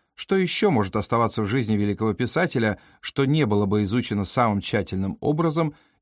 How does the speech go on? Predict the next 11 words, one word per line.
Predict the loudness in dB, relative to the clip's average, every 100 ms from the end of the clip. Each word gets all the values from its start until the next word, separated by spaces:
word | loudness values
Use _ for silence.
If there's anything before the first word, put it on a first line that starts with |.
| -2
и |
описано | 0 2 -2 0 -2
в | 0
мельчайших | -2 -2 -2 -2 -4
подробностях. | -4 -2 -2 -6 -12 -14 -18 -20 _ _ _ _ _
Недавно | -2 2 4 4 4
один | 2 2 0
серьезный | 2 0 2 0
ученый | 0 0 0
сказал | 0 0 0 0 0
Эду, | -2 -4 -6 -10